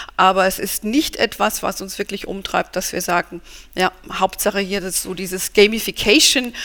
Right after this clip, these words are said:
was Männer mögen, oder reinzugehen und zu sagen, hey, heute gucke ich mal, wie dieses Zertifikat performt. Das ist nicht das Wesen der durchschnittlichen Frauen, die wir hier in Deutschland haben. Und ich finde das einfach auch bestätigt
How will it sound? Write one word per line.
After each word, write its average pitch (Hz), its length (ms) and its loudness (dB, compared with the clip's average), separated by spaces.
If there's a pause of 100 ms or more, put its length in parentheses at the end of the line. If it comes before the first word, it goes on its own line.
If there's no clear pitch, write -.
(180)
was 214 180 0
Männer 233 300 4
mögen, 214 440 4
oder 208 240 2
reinzugehen 220 640 2
und 208 120 -6
zu 214 80 -4
sagen, 190 260 0
hey, 202 320 0
heute 214 240 0
gucke 226 220 -6
ich 202 100 -6
mal, 190 240 0
wie 196 80 -6
dieses 208 320 -6
Zertifikat - 720 -4
performt. 190 460 -4 (460)
Das 202 240 2
ist - 420 -2
nicht 233 320 0
das 254 180 0
Wesen 208 380 2
der 202 140 2
durchschnittlichen 233 720 0
Frauen, 196 440 2
die 190 160 -8
wir 202 80 2
hier 202 140 -2
in 180 100 -6
Deutschland 180 380 -2
haben. - 260 -8 (360)
Und 190 280 -2
ich - 140 -2
finde 240 220 2
das 220 140 4
einfach 196 280 0
auch 190 160 2
bestätigt 196 400 -2